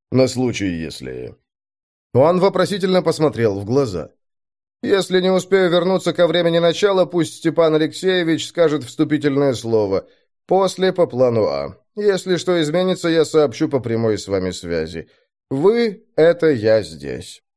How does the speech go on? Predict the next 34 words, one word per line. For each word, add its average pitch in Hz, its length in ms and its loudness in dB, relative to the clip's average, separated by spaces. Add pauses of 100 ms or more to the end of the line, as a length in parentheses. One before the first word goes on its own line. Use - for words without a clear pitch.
Хорошо?» 104 640 -2 (560)
На 135 200 2
что 196 240 2
Никита 196 440 2
утвердительно 139 680 0
кивнул. 80 500 -10 (460)
«И 160 80 0
еще 156 360 0
дай 156 200 0
мне 156 220 0
коридор, 156 440 0
чтобы 160 300 0
по 156 100 -2
пути 139 280 -2
не 135 120 0
дергали. 92 580 0 (260)
Я 151 260 0
и - 20 0
так 151 240 -2
с - 80 -16
немцами 113 460 0
задержался 113 640 0
больше 117 320 0
запланированного. 92 1040 -2
Степан 175 540 -2
с - 40 -14
кураторами 170 580 2
пусть 156 260 -2
всех 147 260 0
гостей 143 400 0
держит 131 380 0
в - 40 -20
центре 117 360 0
внимания». 85 680 -4